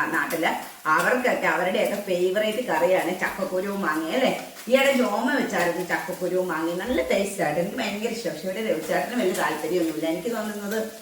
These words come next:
ഈ ചക്കയോടും കപ്പയോടും ഒന്നും താല്പര്യം ഇല്ലാത്തവർക്ക് ഇങ്ങനെയുള്ള കറികളിലോടും വലിയ താല്പര്യം ഇല്ലെന്നാണ് എനിക്ക് തോന്നുന്നത്. ഇപ്പൊ ഞാൻ ചോദിച്ചപ്പോ പറഞ്ഞ എൻ്റെ അടുത്ത് "വെച്ചോ,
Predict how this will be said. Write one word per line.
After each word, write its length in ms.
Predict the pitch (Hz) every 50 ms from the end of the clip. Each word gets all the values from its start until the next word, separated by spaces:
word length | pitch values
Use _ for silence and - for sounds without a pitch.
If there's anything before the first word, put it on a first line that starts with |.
| - - - - -
ഈ 160 | 247 254 247
ചക്കയോടും 960 | - 262 208 - - - 277 262 262 277 277 277 285 285 294 320 302 302 - - 220
കപ്പയോടും 560 | 196 - - 233 233 226 233 233 247 240 220
ഒന്നും 200 | 214 208 214 220
താല്പര്യം 440 | 202 196 190 190 - - 214 220 220
ഇല്ലാത്തവർക്ക് 500 | 196 185 180 - - 190 185 190 190 202
ഇങ്ങനെയുള്ള 460 | 190 185 185 196 196 185 185 202 - -
കറികളിലോടും 600 | 170 165 170 180 185 185 185 196 196 208 233 233
വലിയ 240 | 175 165 165 170 185 185 254 - - - - - - - - -
താല്പര്യം 440 | 196 - - - - 185 185 185 190
ഇല്ലെന്നാണ് 380 | 180 165 226 180 180 180 170 160
എനിക്ക് 180 | 160 - 170
തോന്നുന്നത്. 300 | 175 156 160 165 180 190
ഇപ്പൊ 140 | 196 185 175
ഞാൻ 120 | 160 165 226 247
ചോദിച്ചപ്പോ 400 | 202 170 175 185 - 277 - 285 285 294
പറഞ്ഞ 220 | 294 269 254 247
എൻ്റെ 140 | 247 220 226
അടുത്ത് 280 | 220 220 247 233 196
"വെച്ചോ, 300 | - - - - 254 208